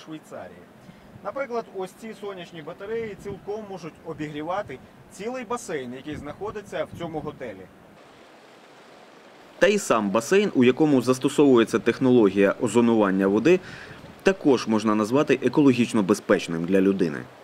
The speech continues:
Подібні технології вже діють і у великих офісних центрах.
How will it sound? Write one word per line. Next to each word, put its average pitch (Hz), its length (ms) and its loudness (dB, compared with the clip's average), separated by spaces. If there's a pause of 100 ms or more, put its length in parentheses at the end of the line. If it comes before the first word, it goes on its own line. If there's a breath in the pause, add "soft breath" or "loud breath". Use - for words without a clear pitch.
(3000)
Подібні 107 380 4
технології 123 640 4
вже 104 160 0
діють 127 380 4
і 113 40 6
у 104 160 4
великих 107 580 2
офісних 101 480 0
центрах. 82 520 -4